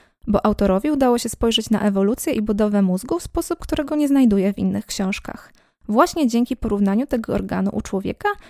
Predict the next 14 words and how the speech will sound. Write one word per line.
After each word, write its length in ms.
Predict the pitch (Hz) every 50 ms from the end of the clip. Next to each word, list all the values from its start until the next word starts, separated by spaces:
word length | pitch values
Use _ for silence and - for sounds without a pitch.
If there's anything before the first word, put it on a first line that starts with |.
| _ - -
i 100 | 262 285
u 160 | - - -
innych 320 | - 208 202 214 277 311 -
ssaków, 520 | - - - 196 - - 226 220 - - - _ _ _ -
a 100 | 208 -
czasem 280 | - 190 - - 202
także 240 | - 185 196 214 254
ptaków. 520 | - - 381 277 - - - - - - - - _ _ _ _ _ _ _ _ - -
Książka 580 | - - - - 220 220 - - - 277 269 262
zdecydowanie 640 | 220 202 - - 196 196 190 196 208 214 220 214
na 120 | 202 196 202
piątkę 380 | - - 214 214 214 - 214
z 60 | 208 -
plusem. 480 | - - 180 - - - 220 226 240